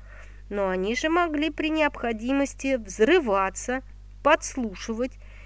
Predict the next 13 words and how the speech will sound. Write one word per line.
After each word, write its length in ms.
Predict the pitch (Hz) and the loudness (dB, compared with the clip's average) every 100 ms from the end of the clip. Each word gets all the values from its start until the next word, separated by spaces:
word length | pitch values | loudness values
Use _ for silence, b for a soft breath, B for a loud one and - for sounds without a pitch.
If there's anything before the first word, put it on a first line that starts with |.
| b b | b b
и 140 | 320 | 4
передавать 720 | 359 359 294 233 226 240 294 | 6 6 6 6 6 4 2
куда 340 | - 247 254 226 | 0 4 6 6
надо 400 | 208 294 330 320 | 6 4 4 0
чужие 480 | - 196 190 233 262 | -4 -8 -4 -4 -2
переговоры, 880 | 285 269 240 285 294 247 185 165 - b b b b | -2 0 2 4 4 2 0 -4 -12 b b b b
вносить 460 | 220 247 - 403 - | 2 2 4 2 4
необходимые 800 | 277 254 - 247 240 330 311 254 | 2 2 2 2 4 4 4 2
коррективы 680 | - 220 - - 294 269 | 0 0 -2 0 2 2
в 80 | 208 | 4
работу 480 | 214 214 247 269 254 | 2 2 0 0 -4
управляющих 800 | 220 226 214 220 226 220 214 - | -2 2 2 4 2 0 -4 -8
систем 560 | - 220 - 226 214 | -8 -10 -6 -2 -2